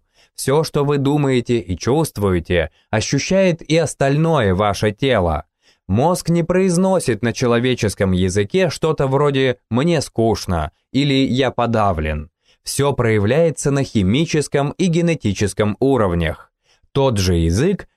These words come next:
понимают и все без исключения наши клетки. Что бы ни произошло внутри мозга, это отражается на непревзойденно слаженной активности клеток. Мы привыкли думать, что мозг знает все о нас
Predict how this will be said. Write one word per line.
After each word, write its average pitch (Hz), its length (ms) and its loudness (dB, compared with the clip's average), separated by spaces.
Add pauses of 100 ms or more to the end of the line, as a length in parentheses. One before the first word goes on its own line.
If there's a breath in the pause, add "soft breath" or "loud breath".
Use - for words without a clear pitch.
(100)
понимают 196 580 2
и 147 160 -2
все 208 300 0
без 170 240 2
исключения 110 800 0
наши 92 400 0
клетки. 87 680 -2 (280 soft breath)
Что - 260 -2
бы 190 140 2
ни 185 80 4
произошло 131 800 0
внутри 104 460 0
мозга, 151 600 0 (160 soft breath)
это 135 360 2
отражается 139 800 0
на 147 120 0
непревзойденно 135 1080 0
слаженной 107 720 0
активности 98 840 -2
клеток. 101 600 -2 (320 soft breath)
Мы 190 200 2
привыкли 190 520 2
думать, 160 420 2
что - 240 -2
мозг 156 420 0
знает 139 420 0
все 127 360 -2
о 95 140 0
нас 151 380 0